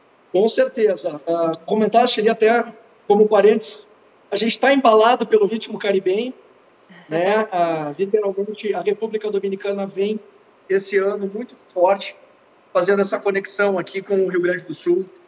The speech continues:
Speaker 1: Destacar também, é, a presença, então, desses outros países que incorporam o evento. A representatividade Brasil muito forte, de norte a sul. Ah, até domingo vai ser um momento de muita integração.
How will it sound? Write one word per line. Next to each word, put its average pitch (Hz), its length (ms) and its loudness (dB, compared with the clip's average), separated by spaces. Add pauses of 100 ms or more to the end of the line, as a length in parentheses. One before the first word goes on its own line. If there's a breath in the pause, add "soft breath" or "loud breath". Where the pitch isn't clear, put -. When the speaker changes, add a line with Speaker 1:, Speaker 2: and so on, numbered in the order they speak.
(140)
Speaker 1:
Destacar 214 560 -2
também, 208 420 -4 (540)
é, 165 140 -8
a 185 100 0
presença, 202 480 -2
então, 202 220 -10
desses 202 260 -6
outros 214 320 -2
países 196 540 -4
que - 120 -8
incorporam 196 840 -2
o 165 80 -6
evento. 160 480 -8 (600)
A 165 80 -2
representatividade 214 1000 2
Brasil 214 560 2
muito 240 240 0
forte, 214 540 -2
de 202 120 -6
norte 208 400 -4
a 180 60 -8
sul. 208 420 -6 (540)
Ah, 185 400 2 (180)
até 247 280 -2
domingo 247 600 -6 (960)
vai 202 100 0
ser 220 120 -4
um 233 60 2
momento 233 340 0
de 214 100 -10
muita 240 260 -4
integração. 214 640 -4